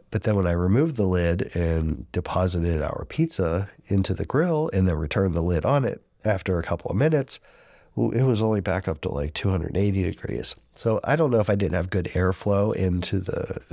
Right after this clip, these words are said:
the charcoal or not, but I kinda cracked the lid off of the base a little bit to give it some airflow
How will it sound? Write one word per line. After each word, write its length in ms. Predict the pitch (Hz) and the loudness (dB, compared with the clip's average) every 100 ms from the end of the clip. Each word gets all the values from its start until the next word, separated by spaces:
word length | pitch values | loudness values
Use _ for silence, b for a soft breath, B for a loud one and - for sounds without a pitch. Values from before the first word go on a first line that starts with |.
| - _ | -20 _
the 240 | - - - | -4 -4 -2
charcoal 420 | - 147 156 147 | 0 0 0 -2
or 80 | 135 | 2
not, 380 | 127 131 123 B B B B - | 2 2 -2 B B B B 0
but 240 | 160 - | 0 2
I 80 | 120 | 0
kinda 240 | - 107 | 2 0
cracked 440 | - - 113 107 - | 0 0 0 0 0
the 100 | 98 | 0
lid 400 | 104 101 98 98 | 2 2 0 -2
off 400 | - 95 92 - - | -2 0 0 -2 -4
of 520 | 90 90 90 92 - - | 0 2 2 0 -8 -14
the 200 | - 98 | -8 -4
base 340 | 143 147 139 | 2 2 2
a 60 | 139 | 0
little 160 | 131 120 | 0 0
bit 240 | 120 117 | 0 0
to 40 | |
give 200 | 98 98 | 0 2
it 100 | 82 | 0
some 140 | - - | 0 -2
airflow 800 | - 117 113 - 113 104 104 | 2 4 2 0 2 4 2